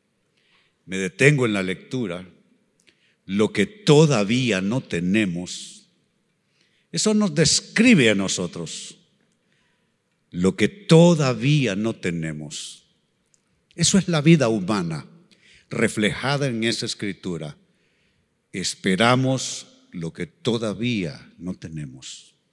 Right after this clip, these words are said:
De eso se trata la vida. Es una constante de estar buscando algo, de estar esperando por algo.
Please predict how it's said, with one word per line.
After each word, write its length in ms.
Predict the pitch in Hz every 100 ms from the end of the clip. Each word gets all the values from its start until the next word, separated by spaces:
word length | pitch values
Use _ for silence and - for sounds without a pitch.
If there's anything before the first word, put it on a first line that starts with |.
| _ _ _ _ _ _ _ _ _
De 200 | - 127
eso 200 | 160 185
se 160 | - 170
trata 360 | 180 180 175
la 120 | 101
vida. 340 | 92 92 78 73 - _ _ _ - _ _ _ - - -
Es 120 | -
una 260 | 151 151 151
constante 1120 | 147 135 - - 180 160 175 180 185 180 175
de 160 | 131 123
estar 680 | - - 151 151 156 151
buscando 680 | 117 113 - 151 151 131 120
algo, 760 | 143 151 139 131 127 131 120 _ _ _ _ _ _ _ _ _
de 120 | 101
estar 260 | - 123
esperando 840 | 117 - - 113 120 143 156 131 113
por 200 | 107 107
algo. 580 | 107 110 107 113 104